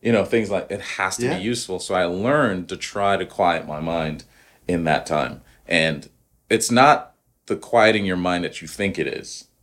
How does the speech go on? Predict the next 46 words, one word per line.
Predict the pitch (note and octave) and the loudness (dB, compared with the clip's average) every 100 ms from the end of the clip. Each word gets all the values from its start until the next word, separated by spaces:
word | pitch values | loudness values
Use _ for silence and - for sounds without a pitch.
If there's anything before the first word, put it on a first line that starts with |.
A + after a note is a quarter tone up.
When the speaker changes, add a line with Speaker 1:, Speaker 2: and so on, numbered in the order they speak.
| _ - | _ 0
Speaker 1:
right? | F2+ F#2 | 2 2
At | E2+ E2 | 2 0
first. | - F#2+ C2+ - - | 2 0 0 -6 -6
Speaker 2:
No. | B2 G#2 | 0 2
Speaker 1:
You're | G2 | 4
like, | E2+ D#2 - | 2 0 -6
"Oh | |
my | E2+ D#2+ | -6 -2
God, | D#2 | -2
I | C#2+ | 0
have | E2 | -4
to | - | -4
stop | - - E2 - | -4 0 0 0
thinking. | G2 F2 D#2+ D2+ - _ _ - | -4 -4 -6 -8 -12 _ _ 0
I | |
have | G2+ | 0
to | - | 0
stop | - G2 F#2 - | 0 2 2 0
thinking. | G2 E2 E2+ D#2 - - | -6 -4 -8 -10 -12 -4
I | G2+ | 2
gotta | G2+ F#2 | 2 2
stop | A2+ F#2 - | 2 0 -2
thinking." | F#2 E2 D2+ D2 - | -8 -8 -12 -12 -6
And | G2+ | -2
that's | A2 B2 | 0 0
all | A2 | 0
you're | G2 | 0
thinking | C3+ C#3+ G#2+ F#2+ | -2 -4 -6 -4
the | F2+ | -2
whole | D3+ D3+ | 0 0
time, | A2 C3 A2 | 0 0 -2
and | F#2+ | -4
you're | B2 | -4
ruining | G#2 C3+ D#3 B2 A2+ | -2 0 0 0 -2
the | G2 | -6
experience. | F2+ - E3 B2+ - E3 | -8 -6 -2 -2 -6 -6
Speaker 2:
Well, | G3 G3 | -6 -4
and | F#3 F#3+ | -4 -4
that's | A3+ | -4
why | A#3 | -4
everyone | G#3 G3 F3+ | -2 -2 -2
quits. | - G#4 - - - | -6 -8 -8 -6 4
Speaker 1:
Right. | D3 A#2+ - | 6 6 2
Speaker 2:
'Cause | F3 | -6
guess | G#3 G#3 | -4 -4
what? | C4 C4+ - - | -2 -4 -4 -14